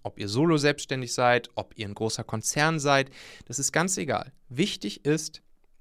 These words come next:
wir Menschen wollen keine E-Mails erhalten, die, die Sales-E-Mails sind, die uns nur etwas verkaufen, die komplett gebrandet sind. In Klammern, bei Online-Shops, wo wir wirklich aus unserem Shop heraus oder aus den E-Mails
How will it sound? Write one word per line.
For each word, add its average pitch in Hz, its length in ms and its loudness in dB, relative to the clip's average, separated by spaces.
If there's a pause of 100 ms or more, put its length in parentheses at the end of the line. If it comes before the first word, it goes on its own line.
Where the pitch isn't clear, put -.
(140)
wir 156 180 6
Menschen 147 520 2
wollen 185 360 4
keine 156 380 -2
E-Mails 156 680 0 (160)
erhalten, 113 640 -2
die, 117 440 -4 (720)
die 127 60 -6
Sales-E-Mails 127 800 -4
sind, 98 160 -8
die 117 60 -4
uns 117 140 -6
nur 139 100 -2
etwas 135 200 -8
verkaufen, 123 600 2
die 123 120 -8
komplett 139 420 -2
gebrandet 139 680 4
sind. - 420 -2 (720)
In 135 100 0
Klammern, 185 460 2
bei 139 240 4
Online-Shops, 180 1160 4
wo 139 200 -2
wir 139 180 2
wirklich 156 500 2
aus 160 180 2
unserem 139 240 -2
Shop - 280 0
heraus 147 460 6
oder 131 140 2
aus 127 80 -2
den 127 140 -6
E-Mails 156 500 0